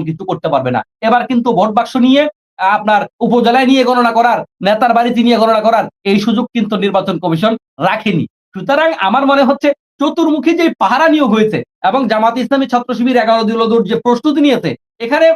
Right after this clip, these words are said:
আমি একেবারে হলফ করে বলতে পারি, আপনারা নির্বাচনের পরে আল্লাহ আমাদের বাঁচিয়ে রাখলে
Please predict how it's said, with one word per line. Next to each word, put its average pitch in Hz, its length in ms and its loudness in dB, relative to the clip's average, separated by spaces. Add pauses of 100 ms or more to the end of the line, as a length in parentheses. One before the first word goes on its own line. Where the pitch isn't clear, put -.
(220)
আমি 262 260 0
একেবারে 294 360 2
হলফ 262 340 2
করে 247 140 0
বলতে 202 260 -2
পারি, 117 200 -2 (200)
আপনারা 233 440 0
নির্বাচনের 247 680 0
পরে 240 140 2
আল্লাহ 226 200 2
আমাদের 233 220 0
বাঁচিয়ে 214 340 0
রাখলে 202 240 -2